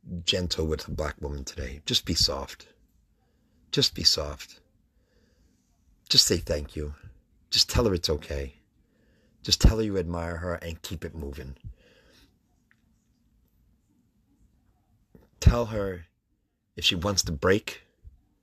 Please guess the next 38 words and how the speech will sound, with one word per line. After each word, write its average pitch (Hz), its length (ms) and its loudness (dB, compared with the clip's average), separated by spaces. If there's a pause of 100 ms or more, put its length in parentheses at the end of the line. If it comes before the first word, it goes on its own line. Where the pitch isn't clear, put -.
(520)
if 82 120 -6
there's 92 120 2
something 98 360 2
you 90 80 -2
can 87 160 -2
do. 95 320 -2 (340)
When 110 140 6
you 107 60 6
talk 165 260 2
to 127 160 4
a - 20 0
Black 107 320 -2
woman 107 240 2
about 87 240 2
the - 60 -2
struggles 104 440 2
in 95 60 -2
society, 98 560 2
talk 110 280 0
to - 80 -8
them 110 140 2
like 87 160 2
you're 90 80 -4
talking 101 360 -2
to - 60 -4
someone 98 280 4
who 82 100 -2
just 76 280 -2
lost 80 180 -2
their 71 80 -6
mother. 69 360 -10 (1700)
Say 147 300 8
things 127 320 2
like, 95 340 0 (400)
"I 113 100 4
have 104 200 4
no 98 140 2
words. 92 420 4